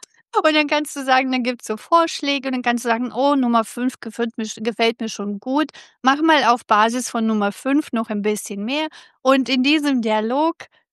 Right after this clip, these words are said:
Speaker 2: kriegst du dann das perfekteste Geschenk für den Menschen. Und wenn du mal dich über den Menschen mit Chat G P T unterhalten hast,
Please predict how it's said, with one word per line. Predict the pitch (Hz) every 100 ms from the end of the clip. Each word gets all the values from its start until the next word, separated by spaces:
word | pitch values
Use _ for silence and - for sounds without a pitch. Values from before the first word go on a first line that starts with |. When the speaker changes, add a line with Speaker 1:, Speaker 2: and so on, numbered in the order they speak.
| _ _ _ -
Speaker 2:
kriegst | 269 269 - -
du | 254
dann | 233 226
das | 233 -
perfekteste | 220 214 226 226 - 226 - -
Geschenk | 202 208 - 240 269
für | - 262 240
den | 214
Menschen. | 214 226 240 220
Und | 208
wenn | 208 226
du | 247
mal | 220 214 208
dich | 226 226
über | 220 208
den | 202 202
Menschen | 208 226 262 220
mit | 202 -
Chat | 190 196
G | 208
P | 202
T | 196 196
unterhalten | 190 190 202 220 220
hast, | 202 -